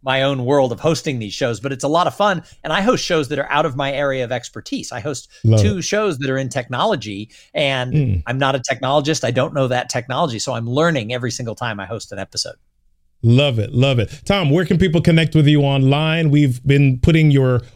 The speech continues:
Speaker 2: website underneath you, tom singer dot com, but maybe there's another place that is home base for you as well.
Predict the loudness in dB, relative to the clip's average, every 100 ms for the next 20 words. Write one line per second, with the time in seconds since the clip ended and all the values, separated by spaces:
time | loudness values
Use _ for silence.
0 | 2 4 4 0 0 0 2 4 6 6
1 | 4 4 4 4 2 2 2 2 4 2
2 | 2 2 2 2 2 4 4 4 4 4
3 | 4 4 2 0 -8 -20 _ 2 2 0
4 | 2 2 4 4 6 6 4 4 6 6
5 | 4 2 -2